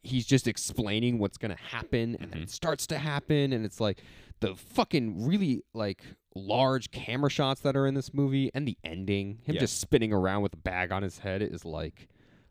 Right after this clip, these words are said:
Speaker 1: oh man, this movie's uncomfortable and weird.
Speaker 2: Yeah.
Speaker 1: Yeah, good
Speaker 2: Also,
Speaker 1: stuff.
Speaker 2: Yorgos Lanthimos, like, the dialogue, um, that he creates and, like, the way that the performers, like, actually do it
Speaker 1: Mm-hmm.
Speaker 2: is so bizarre, but, like, it,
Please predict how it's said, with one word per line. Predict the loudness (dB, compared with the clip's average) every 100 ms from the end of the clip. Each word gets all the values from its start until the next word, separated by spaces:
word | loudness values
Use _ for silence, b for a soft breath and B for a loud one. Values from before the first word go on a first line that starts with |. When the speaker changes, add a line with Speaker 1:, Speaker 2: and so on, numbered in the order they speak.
| 6
Speaker 1:
oh | 8 8
man, | 4 2 0
this | 2 4
movie's | 4 4
uncomfortable | 0 -2 -4 -2 2 4
and | 4
weird. | 4 4 4 0
Speaker 2:
Yeah. | -6 -6 -8 b b b b
Speaker 1:
Yeah, | -6 -6
good | -2 0
Speaker 2:
Also, | 2 4
Speaker 1:
stuff. | 4
Speaker 2:
Yorgos | 2 0 -2
Lanthimos, | -6 -6 -4 -4 -4
like, | -6 -8 -8
the | -6
dialogue, | -2 -2 0 2 0 -2 -6 -20 -10
um, | -6 -4 -4 -4 -6 -8 -12 -8
that | -6 -6
he | -8
creates | -6 -6 -4 -4 -6 -8
and, | -8
like, | -8 -2
the | -4
way | -2 -4 -2
that | -6 -10
the | -12
performers, | -14 -10 -8 -6 -6
like, | -8 -10
actually | -10 -12 -12 -10 -10
do | -6 -4 -2
it | -2 -4
Speaker 1:
Mm-hmm. | -8 -8 -8 -6
Speaker 2:
is | -2
so | 0 0
bizarre, | -2 -4 -2 0 -2
but, | -4
like, | -8 -10
it, | -10